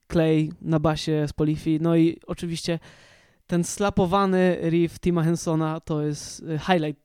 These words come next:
moim zdaniem tej piosenki. No i świetny również jest też, e, teledysk oprócz tego do tej piosenki, także też polecam. Dalej, e, nie zapowiedzieli, z tego co wiem, Unprocessed jeszcze swojej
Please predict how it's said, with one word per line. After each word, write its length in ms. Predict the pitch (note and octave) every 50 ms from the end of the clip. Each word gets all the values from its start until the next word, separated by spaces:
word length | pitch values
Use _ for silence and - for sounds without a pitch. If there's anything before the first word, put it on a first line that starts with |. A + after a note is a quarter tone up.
| _ -
moim 200 | - E3 D#3+ D#3+
zdaniem 300 | D3 D#3+ D#3 D3+ D3+ D3
tej 160 | C#3 - D#3
piosenki. 500 | - E3 D#3+ - D#3+ D3+ C#3 - D#3 E3 - _ - _ _ _ _ _ _ -
No 100 | - F3+
i 40 | G#3
świetny 340 | G#3 - B3+ A#3+ - A#3 A#3
również 340 | A3+ A3+ A3+ A3+ A3 - -
jest 200 | A3+ G#3 - -
też, 360 | G#3+ G3+ G3 - - - -
e, 540 | - - E3 E3 E3 E3+ E3+ E3+ E3+ E3+ E3 -
teledysk 540 | - F3 E3 D#3+ D3 C#3+ D3 - - - - -
oprócz 400 | - D#3 - D#3+ D3 - - -
tego 400 | - D#3 D3 D3 D3+ D3 D3 C#3+
do 80 | C#3+ C#3
tej 140 | - C#3+
piosenki, 360 | C3+ - C#3 - D3+ C#3+ C#3 C#3
także 240 | D3 C#3 - D3+
też 200 | D3 - D#3 C#3
polecam. 480 | - - D3+ C#3+ C#3+ - - E3 F3+ F#3 _ _ _ _ _ _ - - - - - - - _ _ _ -
Dalej, 640 | E3 D#3 E3 E3 E3 D#3+ D#3+ D#3+ D#3+ D#3+ D#3+ - -
e, 320 | - E3+ D#3+ D#3 D#3 D#3
nie 260 | D3+ D#3 D#3+ E3 E3+ E3
zapowiedzieli, 880 | D#3 F#3 E3 _ - - F3 E3 D3 D#3+ E3+ D#3 C#3 D3+ F3+ F#3 F#3+ F3+
z 60 | -
tego 200 | - G#3+ G#3 A3
co 120 | - A#3
wiem, 140 | A3 A#3 A#3
Unprocessed 560 | A#3 A3+ G3 - G#3+ G#3 - G#3+ G3+ - -
jeszcze 540 | G3 F#3+ - - - F#3+ F#3 F#3 F#3 F#3 - -
swojej 600 | - - - F3+ F3 E3+ E3+ E3+ E3 D#3+ D#3+